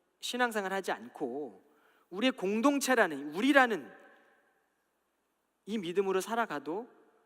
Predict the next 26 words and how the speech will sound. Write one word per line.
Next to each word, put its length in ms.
이 120
우리라는 680
이 80
단어도 600
집단 480
이기주의가 360
될 140
수 100
있습니다. 440
이게 80
무슨 240
말이냐면 680
우리가 180
복음 440
안에서 340
이 100
하나님이 420
흘러가시니 640
자기의 440
공의, 280
하나님의 500
공의에서 440
우리, 160
우리를 240
보지 240
못하면 680